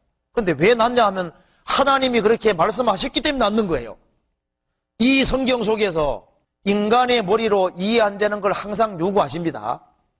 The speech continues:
왜냐하면 왜 그렇게 하십니까? "너의 미-, 머리 너무 믿지 마라." 그러는 거예요. 이 자기 머리 너무 믿는 사람은 신앙생활 제대로 못해요. 그러니까 이 단순한 사람이 신앙생활 잘하는 이유가 있습니다.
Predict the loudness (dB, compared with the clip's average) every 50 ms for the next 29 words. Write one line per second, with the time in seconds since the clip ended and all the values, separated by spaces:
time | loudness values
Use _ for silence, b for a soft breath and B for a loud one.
0 | _ -2 0 0 0 -2 -4 -8 -6 0 2 2 4 2 2 -2 -6 -8 -10 -14
1 | -18 -18 -18 -18 -20 _ _ _ _ _ _ _ -2 2 4 6 6 6 4 4
2 | 2 2 2 4 4 2 2 2 0 0 0 0 2 0 0 -2 0 2 2 2
3 | 2 2 0 -4 -10 -12 -20 _ _ _ _ _ _ _ _ _ _ _ _ -10
4 | -8 -4 -2 0 0 2 2 2 4 4 4 4 4 2 2 2 2 0 0 2
5 | 2 2 4 4 4 4 4 2 0 0 0 0 -2 -2 0 0 0 0 -2 0
6 | 0 0 0 2 0 0 0 0 -2 0 0 0 0 2 4 2 2 2 0 -6
7 | -16 _ _ _ _ _ _ -12 -8 -4 0 0 0 2 2 2 2 2 2 2
8 | 2 2 2 4 2 2 2 0 -2 -2 -2 -2 -2 0 0 0 0 0 0 2
9 | 2 2 2 2 0 0 0 0 0 -2 -4 -10 -14 -14 -14 -14 -16 -16 -16